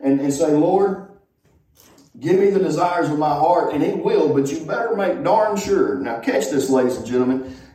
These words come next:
You better make sure that the desires of your heart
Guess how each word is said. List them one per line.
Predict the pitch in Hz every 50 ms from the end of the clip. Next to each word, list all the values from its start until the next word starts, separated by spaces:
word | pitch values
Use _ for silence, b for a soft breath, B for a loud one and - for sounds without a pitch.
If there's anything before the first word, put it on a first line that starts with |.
| B
You | 196 240 277 277
better | - 220 190 156 143
make | - - 214 208 - -
sure | - - 233 214 196 143 127 - - - B B B B
that | B 170 - 156
the | 143
desires | 131 135 135 - - - 214 220 214 214 202 180 -
of | - 151 151 143 131 127
your | 135 175 202 208 202 - - - -
heart | - 262 262 - - - - - - -